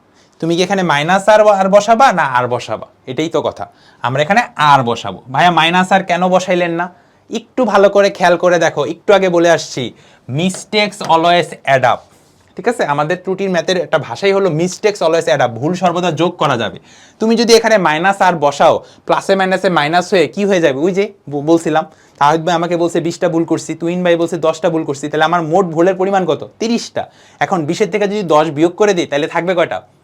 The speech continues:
দশটা। তাহলে সেটা কি কারেক্ট? সেটা তো কারেক্ট না। তাহলে ভুল সর্বদা যোগ করতে হয়। তাইলে পাওয়ার ঋণ-, ঋণাত্মক থাকুক আর ধনাত্মক থাকুক, যেটাই থাকুক,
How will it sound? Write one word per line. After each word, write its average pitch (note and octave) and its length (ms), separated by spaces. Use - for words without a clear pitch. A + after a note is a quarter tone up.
দশটা। D#3+ 340
তাহলে C3 240
সেটা D3+ 220
কি D#3+ 80
কারেক্ট? E3+ 440
সেটা G3 140
তো F#3+ 100
কারেক্ট C#3 360
না। - 80
তাহলে B2 160
ভুল C3+ 300
সর্বদা G3+ 340
যোগ F3+ 260
করতে C3 260
হয়। G2 180
তাইলে D#3 260
পাওয়ার E3 640
ঋণ-, D3 300
ঋণাত্মক F#3+ 520
থাকুক G3+ 320
আর E3+ 100
ধনাত্মক D#3+ 560
থাকুক, C#3 300
যেটাই A3+ 320
থাকুক, - 360